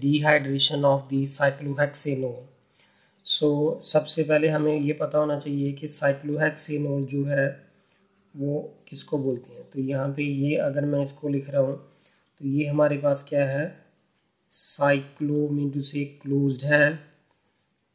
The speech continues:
six carbon है तो hex है, and it is the hexanol। तो ये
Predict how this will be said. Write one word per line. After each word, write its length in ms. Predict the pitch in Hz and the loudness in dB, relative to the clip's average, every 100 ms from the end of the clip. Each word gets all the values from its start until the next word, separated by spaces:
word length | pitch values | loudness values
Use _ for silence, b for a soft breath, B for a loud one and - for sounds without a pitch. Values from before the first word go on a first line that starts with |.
| _ | _
six 340 | - 160 147 - | -4 -2 -2 0
carbon 440 | 156 147 139 151 | 4 4 4 2
है 160 | 143 147 | 2 0
तो 80 | 143 - - - 151 | -2 -6 -6 -2 2
hex 360 | 147 - - | 2 0 0
है, 160 | 147 147 151 - _ _ _ _ _ | 4 4 2 -8 _ _ _ _ _
and 360 | 151 147 139 143 | -2 0 0 -2
it 120 | 139 | -4
is 80 | 131 | 2
the 100 | 143 147 - | 2 2 0
hexanol। 1300 | 147 - - - 147 165 214 - _ - 135 131 123 120 - | -4 -4 -12 -8 -4 -4 -4 -12 _ -8 -4 -4 -6 -10 -8
तो 60 | 135 143 | -2 2
ये 340 | 156 156 b | 0 -2 b